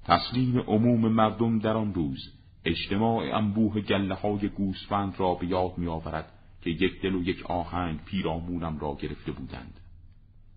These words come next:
هنگامی که به امر زمامداری برخاستم، گروهی عهد خود را شکستند. جمعی دیگر از راه منحرف شدند و گروه دیگری هم ستمکاری را پیشهٔ خود کردند. گویی آنان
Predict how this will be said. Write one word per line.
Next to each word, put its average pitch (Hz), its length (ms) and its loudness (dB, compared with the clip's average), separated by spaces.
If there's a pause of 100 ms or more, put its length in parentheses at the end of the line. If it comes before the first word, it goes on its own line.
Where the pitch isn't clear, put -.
(520)
هنگامی 82 500 2
که 82 120 -2
به 76 200 -2
امر 90 200 -2
زمامداری 78 680 -2
برخاستم، 69 760 -8 (420)
گروهی 95 500 4
عهد 82 280 -4
خود 78 240 -6
را 71 180 -4
شکستند. - 640 -12 (760)
جمعی 80 420 -2
دیگر 78 260 -4
از 82 200 -6
راه 82 280 -2
منحرف 80 380 -2
شدند 69 440 -6 (440)
و 98 80 2
گروه 113 360 6
دیگری 90 420 0
هم 67 240 -8 (200)
ستمکاری 85 760 0
را 64 100 -6
پیشهٔ 76 460 -4
خود - 220 -8
کردند. - 500 -12 (1500)
گویی 85 320 4
آنان 92 460 0